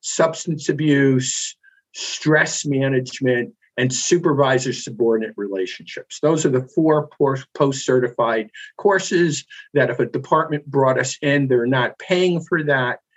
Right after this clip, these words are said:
It's included in the fee we're charging for the E A P. So you have the clinical services through the E A P,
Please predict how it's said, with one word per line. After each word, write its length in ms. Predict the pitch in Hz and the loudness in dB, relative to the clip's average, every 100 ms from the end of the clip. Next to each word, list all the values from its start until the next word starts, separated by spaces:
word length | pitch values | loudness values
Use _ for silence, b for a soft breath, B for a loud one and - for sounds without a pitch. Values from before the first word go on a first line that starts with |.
| - | -8
It's 200 | 127 - | -6 0
included 600 | 131 131 - 175 170 151 | 0 0 2 4 4 2
in 140 | 139 | 0
the 100 | 131 | -2
fee 400 | - - 185 160 | -4 -6 -2 2
we're 160 | 147 131 | 2 2
charging 480 | 131 120 117 110 107 | 2 2 0 -2 -8
for 180 | 107 98 | -6 -6
the 60 | |
E 220 | 98 92 | -6 -6
A 100 | 92 87 | -8 -8
P. 120 | - - _ B B | -10 -12 _ B B
So 240 | - 135 131 | 0 2 0
you 80 | 131 | -2
have 100 | 123 | -2
the 100 | 98 | -2
clinical 400 | - 190 214 202 | 2 2 2 0
services 640 | - 190 190 214 - 190 | 2 4 4 2 -4 -8
through 160 | - 208 | -4 -2
the 180 | 208 185 | 0 2
E 40 | |
A 160 | 196 190 | 2 2
P, 260 | 190 220 | 2 -2